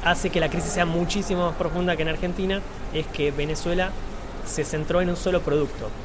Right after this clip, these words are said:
Venezuela es un país que vive del petróleo. Entonces, con la crisis, no, no con la crisis, pero con la reducción del precio del petróleo, los ingresos de Venezuela se cayeron automáticamente. Y ellos, al no producir cosas, todo lo, lo compran importado.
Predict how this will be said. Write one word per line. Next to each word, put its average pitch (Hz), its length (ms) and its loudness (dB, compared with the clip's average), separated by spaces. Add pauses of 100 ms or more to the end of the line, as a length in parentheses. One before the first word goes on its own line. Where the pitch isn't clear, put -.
(400)
Venezuela 139 320 2
es 202 80 2
un 180 80 0
país 180 140 0
que 170 100 0
vive 180 200 4
del 156 120 4
petróleo. 123 440 -2 (840)
Entonces, 143 640 -2
con 127 160 -2 (240)
la 127 100 -2
crisis, 170 400 0
no, 202 200 2
no 196 140 2
con 190 100 4
la 165 80 4
crisis, 156 240 0
pero 127 120 0
con 131 80 -2
la 123 100 -2
reducción 139 500 0 (180)
del 131 80 -4
precio 151 360 0
del 131 80 -2
petróleo, 165 460 2 (840)
los 107 180 -2
ingresos 156 500 2 (120)
de 127 80 -2
Venezuela 135 380 0
se 170 120 -4
cayeron 147 460 0
automáticamente. 135 880 -2 (560)
Y 156 160 2
ellos, 175 340 2 (200)
al 143 180 2
no 170 100 6
producir 180 480 2
cosas, 185 480 2 (400)
todo 170 240 6
lo, 131 240 2
lo 123 140 0
compran 147 340 2
importado. 127 540 2